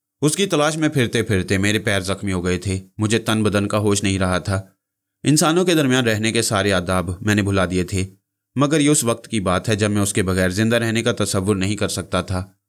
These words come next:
उस वक्त उसे खोकर मुझे अपनी ज़िंदगी फीकी और बेमज़ा मालूम होने लगी थी।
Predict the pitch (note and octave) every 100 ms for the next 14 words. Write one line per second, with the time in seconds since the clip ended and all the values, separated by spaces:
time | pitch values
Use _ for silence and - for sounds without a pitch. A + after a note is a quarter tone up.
0 | _ _ _ C3+ D3+ E3 E3+ D#3+ D#3 D3+
1 | B2 G#2+ A#2+ G#2 G#2 G2+ G#2+ F#2+ F2+ F2+
2 | G2 - A#2+ A#2+ C#3 C3 A2+ A2+ F#2+ G#2+
3 | G2 G2+ G#2 F#2+ F#2 F2+ F2+ -